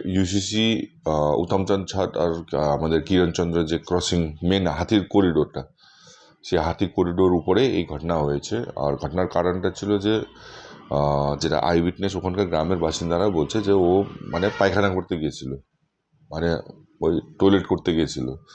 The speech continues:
আমরা, মানে, এটা আনফরচুনেট ইনসিডেন্ট। আমরা ওখানে অনেকবার রিকোয়েস্ট করি সকালবেলা at least, উম, এটাকে অ্যাভয়েড করার জন্য। আমাদের, আহ, টিম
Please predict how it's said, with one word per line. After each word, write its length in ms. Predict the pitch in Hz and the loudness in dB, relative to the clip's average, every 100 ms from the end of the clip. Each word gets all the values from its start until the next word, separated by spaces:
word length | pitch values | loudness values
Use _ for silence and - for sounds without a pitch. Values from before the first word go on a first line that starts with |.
| - - - - - - | -20 -20 -20 -20 -16 -6
আমরা, 540 | 78 82 92 95 87 85 - - - - | -2 2 4 4 2 0 -4 -20 -16 -10
মানে, 280 | 127 139 - - | -6 -6 -8 -6
এটা 240 | 92 110 | -2 0
আনফরচুনেট 680 | 101 101 110 120 131 135 120 | 2 0 -2 -4 -2 -2 0
ইনসিডেন্ট। 960 | - - 101 104 101 104 107 95 - | 0 2 2 2 0 0 0 -4 -6
আমরা 300 | - 87 95 | -4 0 4
ওখানে 420 | 98 - 104 104 | 2 2 0 0
অনেকবার 640 | 95 - - 90 92 98 98 | 0 -2 -2 0 0 0 0
রিকোয়েস্ট 440 | 87 - 98 - - | 0 0 0 0 0
করি 260 | 87 90 | 2 2
সকালবেলা 480 | 90 85 85 85 87 | -2 -2 0 2 4
at 200 | 82 82 | 2 0
least, 540 | 87 87 - - - | -2 -2 -6 -14 -12
উম, 180 | 62 65 - - - - | -10 -10 -12 -18 -8 -4
এটাকে 260 | - 78 | -2 2
অ্যাভয়েড 340 | 80 73 87 82 | 2 2 0 0
করার 260 | 80 80 | 0 0
জন্য। 380 | 73 69 76 95 - - - - - - - - | 0 -4 -6 -10 -14 -20 -20 -20 -20 -20 -20 -6
আমাদের, 480 | 76 87 98 92 87 | 0 4 4 4 2
আহ, 240 | 85 64 | 2 2
টিম 520 | 64 - 95 104 110 | 0 0 2 2 0